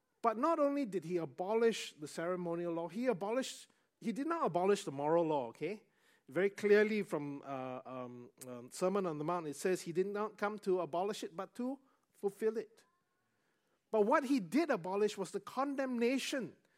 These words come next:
that is upon us because we fail to keep the moral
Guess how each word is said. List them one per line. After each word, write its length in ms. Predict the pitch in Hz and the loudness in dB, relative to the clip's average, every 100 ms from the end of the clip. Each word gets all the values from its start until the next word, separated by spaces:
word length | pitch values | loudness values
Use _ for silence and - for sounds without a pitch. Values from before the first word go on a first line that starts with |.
| _ _ - | _ _ -2
that 160 | 202 | 2
is 160 | 208 196 | 2 2
upon 460 | 202 - 240 302 277 | 0 0 2 2 2
us 180 | 220 | 0
because 320 | - - 214 180 | -2 2 2 2
we 300 | 220 254 240 | 0 2 2
fail 540 | - 226 254 269 247 | 4 6 8 6 4
to 120 | - | -2
keep 400 | 180 - 233 214 _ _ _ _ | -10 -6 -6 -6 _ _ _ _
the 80 | 151 | -12
moral 520 | 143 156 165 170 165 | -8 -4 -2 -2 -4